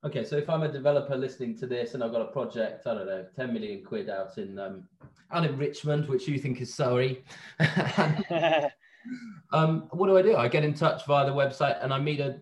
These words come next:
Speaker 1: I, I, I bring a, I bring a proposal business plan and, and sit down with a human being, do I?
Speaker 2: Yeah, exactly. So we have a portal for, for developers. You can sort of log your project on our development portal, which is on the website, or you can just pick up the phone. We're very, uh, again, trying to be very customer centric. We have live chat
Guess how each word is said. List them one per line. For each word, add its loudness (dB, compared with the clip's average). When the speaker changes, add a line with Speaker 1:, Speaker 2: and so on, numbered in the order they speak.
Speaker 1:
I, 2
I, -2
I 2
bring 0
a, 0
I -2
bring -2
a 0
proposal -2
business -6
plan -2
and, -6
and -2
sit -4
down 0
with -2
a -4
human -4
being, -2
do 0
I? 0
Speaker 2:
Yeah, 8
exactly. 4
So 4
we 0
have 4
a 2
portal 4
for, 6
for 0
developers. 4
You 0
can 0
sort 0
of 0
log 4
your 2
project 0
on 4
our 2
development 0
portal, -4
which -8
is -10
on -4
the -10
website, 0
or 4
you -6
can -4
just -10
pick 0
up -6
the -18
phone. 4
We're 6
very, 6
uh, 2
again, 0
trying 0
to -12
be -10
very 2
customer -6
centric. -4
We -4
have -2
live 4
chat 0